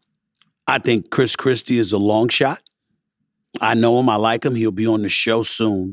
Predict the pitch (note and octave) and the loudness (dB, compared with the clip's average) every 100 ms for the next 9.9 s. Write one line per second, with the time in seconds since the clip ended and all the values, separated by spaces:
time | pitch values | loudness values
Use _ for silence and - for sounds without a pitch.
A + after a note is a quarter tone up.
0 | - E2+ D#2+ D#2 D#2+ E2+ - _ _ _ | -6 -6 -6 -6 -8 -10 -20 _ _ _
1 | - - - _ - - G2+ F#2 F2+ F2+ | -20 -20 -20 _ -14 -6 -4 -4 -4 -4
2 | F#2 - _ _ E2+ A2 E2 - - B2+ | -6 -10 _ _ -8 -6 -4 -2 0 2
3 | A#2+ - F2+ F2+ - - - C3 B2 - | 2 -2 -8 -8 -6 -4 0 0 -2 -8
4 | - - _ _ - _ - G2 G2+ A2+ | -16 -20 _ _ -20 _ -6 -4 -2 0
5 | G#2+ E2 A2+ G2+ G#2 F#2 A2+ A2+ G2+ A2+ | -2 0 -2 0 -2 0 0 -2 0 0
6 | A#2+ A#2+ A#2 B2+ B2+ F#2+ - A#2 A#2 A2 | 2 2 0 -2 -4 -6 -4 0 2 0
7 | F#2+ G#2+ G#2+ G2 G#2 G2 - - B2+ C3 | 0 0 0 0 0 0 -4 -2 0 0
8 | - A2 G#2+ G#2+ G2+ F#2+ G2 G2 F2+ G2+ | -2 0 0 0 0 -2 -2 -2 0 -2
9 | - F#2+ E2+ - D#2+ F#2 A2 - - | -2 -4 -2 -2 -2 0 -2 -2 -12